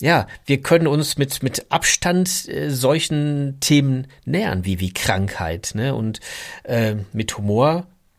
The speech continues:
äh, ist das alles sehr viel einfacher möglich, leichter zu ertragen.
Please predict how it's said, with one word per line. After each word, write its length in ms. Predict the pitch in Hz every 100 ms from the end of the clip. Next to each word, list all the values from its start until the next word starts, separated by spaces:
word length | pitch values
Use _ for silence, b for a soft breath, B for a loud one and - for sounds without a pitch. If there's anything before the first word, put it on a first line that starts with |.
| -
äh, 480 | 156 139 143 143 131
ist 260 | - - -
das 180 | 131 -
alles 220 | 131 123
sehr 140 | 120
viel 320 | 143 156 - - _ _ -
einfacher 500 | 110 120 135 151 147
möglich, 600 | 135 113 135 - 185 -
leichter 360 | - 113 139 143
zu 140 | - -
ertragen. 640 | 107 - 87 104 156 185